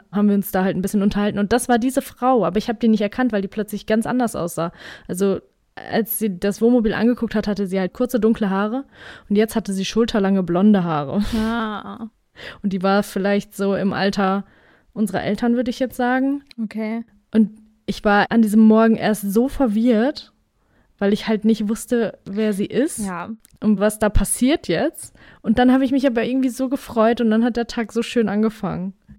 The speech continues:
Speaker 2: Ich meine, wenn man eine Person nur einmal sieht, ist das natürlich auch schwierig, die dann sofort wiederzuerkennen, wenn die dann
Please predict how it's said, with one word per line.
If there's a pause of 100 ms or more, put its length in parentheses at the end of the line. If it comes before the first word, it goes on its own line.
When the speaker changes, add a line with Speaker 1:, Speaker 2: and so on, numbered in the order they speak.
Speaker 2:
Ich
meine,
wenn
man
eine
Person
nur
einmal
sieht,
ist
das
natürlich
auch
schwierig,
die
dann
sofort
wiederzuerkennen, (480)
wenn
die
dann